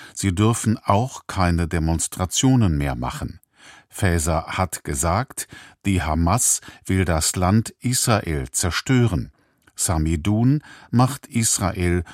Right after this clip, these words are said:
und judenfeindliche Propaganda. Faeser hat auch gesagt, Antisemitismus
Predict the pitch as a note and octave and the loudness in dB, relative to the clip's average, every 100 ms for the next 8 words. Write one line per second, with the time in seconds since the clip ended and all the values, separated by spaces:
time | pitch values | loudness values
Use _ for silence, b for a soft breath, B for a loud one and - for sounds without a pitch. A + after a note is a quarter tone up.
0 | B C3 C3 - A#2+ B2 F#2+ D2+ D2 F2 | B 2 2 4 0 0 0 0 -2 -2
1 | D2+ C#2 - D#2 - F2 - F#2 G2+ G2 | -2 -2 -4 -6 -4 -4 -4 -4 -2 0
2 | G#2 A#2 A#2 C#2 - - _ _ _ _ | 2 4 4 2 -6 -20 _ _ _ _
3 | _ _ _ _ _ _ - - G2 F2+ | _ _ _ _ _ _ -6 0 2 2
4 | F2+ F2+ - - F2 - G2 F#2+ A2+ - | 0 -2 -4 -4 -4 -4 -4 -4 -4 -4
5 | A2 F#2+ F#2+ B2 - - - B B B | -2 0 0 0 -4 -16 -18 B B B
6 | B B G#2+ A#2+ B2+ D3 C#3 A2+ G2+ E2 | B B 4 4 4 -2 -2 2 2 2
7 | D#2 - G2+ - A#2+ C3+ E3+ - | -2 0 0 0 2 2 0 -6